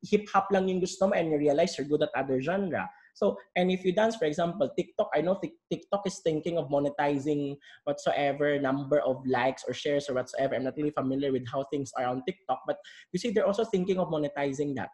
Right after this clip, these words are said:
So you see, you think of skills na meron ka. I know, ang worry mo, "Wala kasi akong skill, sir." Lahat tayo may skill.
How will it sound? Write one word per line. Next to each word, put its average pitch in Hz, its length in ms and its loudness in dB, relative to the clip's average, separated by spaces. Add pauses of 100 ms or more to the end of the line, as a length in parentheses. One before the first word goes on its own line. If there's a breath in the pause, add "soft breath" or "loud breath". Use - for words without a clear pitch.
So 202 80 -2
you 202 80 2
see, 262 160 -2 (240 loud breath)
you 220 100 0
think 277 380 -4
of 214 160 2 (140)
skills 208 560 0
na 185 100 2
meron 160 400 2
ka. 101 160 -2 (1500 soft breath)
I 208 140 8
know, 196 440 6
ang 170 200 4
worry 180 320 8
mo, 156 240 2
"Wala 170 240 4
kasi - 200 -6
akong 160 280 -4
skill, 135 400 -2
sir." 151 400 2 (240 loud breath)
Lahat 254 240 2
tayo 240 240 6
may 202 160 4
skill. 113 560 -2